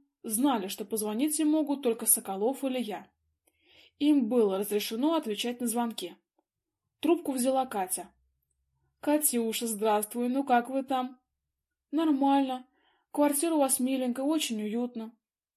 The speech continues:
"Вот и славно. Я думаю, твое заточение продлится недолго. В связи с последними событиями Денисову не до тебя.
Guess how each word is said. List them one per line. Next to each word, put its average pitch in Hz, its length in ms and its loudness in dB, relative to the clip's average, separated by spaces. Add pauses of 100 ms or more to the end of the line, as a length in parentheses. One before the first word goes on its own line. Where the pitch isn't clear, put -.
(300)
"Вот 330 340 0
и 320 60 2
славно. 202 680 -2 (680)
Я 247 220 2
думаю, 339 360 4
твое 311 240 4
заточение 285 560 2
продлится 262 500 0
недолго. 240 640 0 (800)
В - 60 -10
связи 247 260 2
с 247 60 0
последними 254 580 -2
событиями 311 680 2
Денисову 285 440 2
не 269 120 0
до 247 140 -4
тебя. 226 440 -2